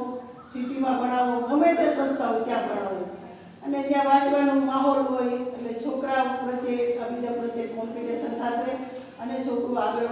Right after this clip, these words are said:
વધવાનો પ્રયત્ન કરશે. અમારા મહિલા મંડળનો તો પ્રયત્ન એ જ છે કે બહેનોને આપણે શિક્ષણથી,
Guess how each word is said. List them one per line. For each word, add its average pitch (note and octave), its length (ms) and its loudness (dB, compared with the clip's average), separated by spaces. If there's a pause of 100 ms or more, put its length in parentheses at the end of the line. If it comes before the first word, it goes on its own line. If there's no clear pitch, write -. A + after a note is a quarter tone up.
(360)
વધવાનો G#3+ 340 -4
પ્રયત્ન G#3+ 340 -6
કરશે. F#3+ 560 -6 (500)
અમારા C#4 320 4
મહિલા C#4 340 8
મંડળનો C4+ 540 4
તો C4 80 -2
પ્રયત્ન B3+ 560 -4
એ B3 320 2
જ - 20 -6
છે A#3 180 2 (100)
કે A3+ 120 -2
બહેનોને A#3 420 2
આપણે A3+ 340 0
શિક્ષણથી, C4 1400 -2